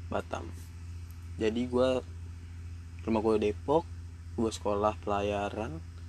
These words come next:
dapat kapal. Terus gue nyari kapal di Batam karena ada saudara di Batam, gue cari di Batam, dapat kapal di Batam, dan sekarang posisinya lagi di Batam. Dan gue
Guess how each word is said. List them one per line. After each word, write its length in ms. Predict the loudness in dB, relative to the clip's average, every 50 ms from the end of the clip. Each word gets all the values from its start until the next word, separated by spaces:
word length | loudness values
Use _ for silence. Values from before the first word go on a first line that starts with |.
| -10 -10 -10 -12 -12 -12 -12 -10 -10 -10 -10 -8 -4 -2
dapat 180 | -2 -2 -2 0
kapal. 380 | 0 -2 -2 -2 -4 -10 -10 -10 -10 -6
Terus 240 | -2 0 0 0 2
gue 160 | 4 4 4
nyari 240 | 6 4 4 2 2
kapal 320 | 0 0 0 2 2 2 2
di 80 | 2
Batam 560 | 0 -2 -2 -2 2 2 2 2 2 -2 -6 -8 -6
karena 240 | -2 0 2 2 2
ada 80 | 2
saudara 420 | 2 0 0 0 0 0 0 -2 -4 -6 -8 -10 -10 -10 -12 -12 -12 -12 -12 -10 -10 -10 -10 -10 -8 -4
di 80 | 0 0
Batam, 560 | 2 2 0 -2 -2 -2 0 0 0 0 -2
gue 80 | -2
cari 160 | 0 0 0 0
di 100 | 2 0
Batam, 600 | 0 0 -2 -2 0 2 2 2 2 -2 0 0
dapat 180 | 0 0 0 0
kapal 300 | -2 -2 0 2 2 2
di 80 | 2 2
Batam, 640 | 2 0 0 0 0 0 0 2 2 0 0 2
dan 160 | 2 2 0
sekarang 320 | -2 -4 -4 -2 -2 -2 0
posisinya 640 | -2 -2 -2 -2 -6 -4 -4 -2 -2 -2 -2 -4
lagi 240 | -2 -2 0 0 0
di 180 | 0 0 0 0 -2
Batam. 560 | -2 -4 -6 -6 -2 0 2 2 2 0 -2 -6 -10 -10 -12 -12 -10 -10 -10 -10 -10 -10 -10 -12 -12 -12 -12 -10 -10 -10 -10 -12 -12 -6 0
Dan 240 | 4 4 4 6 8
gue 260 | 8 10 10 10 8